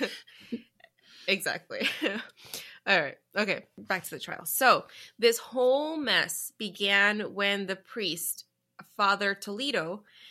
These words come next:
claimed that the devil had broken loose among the people of Abiquiu.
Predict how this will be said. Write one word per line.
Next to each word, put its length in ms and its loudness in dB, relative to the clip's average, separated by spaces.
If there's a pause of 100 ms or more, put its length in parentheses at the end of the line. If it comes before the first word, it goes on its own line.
(160)
claimed 520 0
that 180 -2
the 100 -2
devil 460 0
had 320 -6 (100)
broken 460 -2
loose 320 -2
among 460 -2
the 80 -4
people 400 -6
of 120 -6
Abiquiu. 460 -2